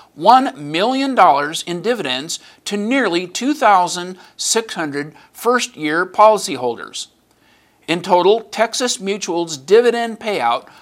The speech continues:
for two thousand nine is seventy-five million dollars. The dividends they have paid since nineteen ninety-nine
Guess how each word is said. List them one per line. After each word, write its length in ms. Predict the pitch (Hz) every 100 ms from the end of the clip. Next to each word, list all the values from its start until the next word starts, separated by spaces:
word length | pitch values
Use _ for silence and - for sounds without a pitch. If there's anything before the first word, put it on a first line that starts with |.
| _
for 340 | - 175 220 220
two 240 | 185 208
thousand 480 | 208 202 220 233 208
nine 420 | 135 104 110 147 _ _
is 380 | 240 196 170 - _ -
seventy-five 1000 | - 247 247 247 233 190 156 143 151
million 400 | 131 156 160 165
dollars. 540 | 160 156 113 - - - _ _ _ _ _ _ _ _ _ -
The 100 | 151
dividends 600 | 233 240 202 208 196 180
they 140 | 208
have 180 | 208 208
paid 320 | 190 190 180
since 340 | - 208 -
nineteen 540 | 165 208 214 226 220 202
ninety-nine 880 | 208 302 302 185 135 113 123 185